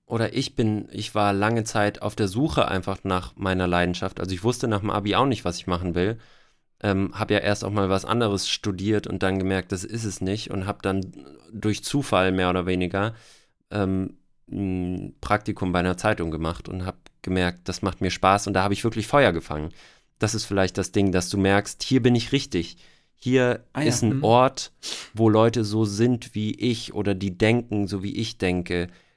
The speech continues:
Speaker 1: Gleichzeitig, wo ich aber mich weiterentwickeln kann und wo ich nicht für immer so bleibe, wie ich jetzt bin, sondern wo ich auch noch Potenzial habe. Aber ich habe zumindest Potenzial. Ich hab einen
Speaker 2: Ja.
Speaker 1: Ansatz,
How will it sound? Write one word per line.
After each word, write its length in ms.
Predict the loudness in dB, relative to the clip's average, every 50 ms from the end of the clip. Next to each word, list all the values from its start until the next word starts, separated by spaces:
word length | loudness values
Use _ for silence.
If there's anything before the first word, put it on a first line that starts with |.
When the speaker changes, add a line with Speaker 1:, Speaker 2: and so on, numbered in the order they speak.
| _ 0
Speaker 1:
Gleichzeitig, 680 | 2 2 2 2 2 0 -2 0 0 -2 -6 -6 -8 -10
wo 180 | -4 -2 0 0
ich 180 | 0 0 -2 -2
aber 160 | 0 2 2
mich 240 | 2 2 2 2 4
weiterentwickeln 760 | 4 4 4 2 0 0 0 0 -2 -2 0 0 -2 -2 -2
kann 280 | -4 -2 -2 -2 -2 -2
und 220 | -4 -6 -4 0
wo 100 | 0 0
ich 220 | 0 0 -4 -10 -16 _ _ _ _ _ _ -4
nicht 380 | -2 -2 -2 -4 -8 -14 -16 -18 -8
für 160 | -4 -4 -2
immer 380 | 0 0 0 2 0 0 0
so 120 | -2 -2 0
bleibe, 380 | 2 4 4 4 4 2 0
wie 100 | -2 -2 -4
ich 100 | 0 0
jetzt 260 | 0 0 0 -2 -4
bin, 220 | -2 -2 0 -2
sondern 280 | -2 -2 -4 -4 -4 -2
wo 60 | -2 -4
ich 140 | -4 -4
auch 80 | -6 -8
noch 140 | -8 -8 -6
Potenzial 640 | -6 -6 -4 -4 -4 -4 0 2 4 6 6 4 4
habe. 400 | 4 2 2 2 2 -2 -4 -4 -8 -14 -20 -20 _ _ _ _ _ _ _ _ _ _ _ _ _ _ _ _ _ _
Aber 320 | -2 0 2 2 2 0 0
ich 300 | -4 -8 -8 -12 -16 -20 _ _ _ _ _ -12 -2
habe 340 | 2 4 4 6 6 4
zumindest 440 | 2 2 2 2 2 2 2 0 -2
Potenzial. 760 | -6 -6 -4 -2 -2 -4 -4 -4 -4 -4 -4 -4 -6 -8 -10 _ _ _
Ich 180 | -8 -4 -2
hab 200 | -2 -2 -2 -2
einen 220 | -2 -2 0 0 0
Speaker 2:
Ja. 60 | 2
Speaker 1:
Ansatz, 760 | 2 4 4 4 4 4 4 2 2 -2 -8 -14 -14 -16 -20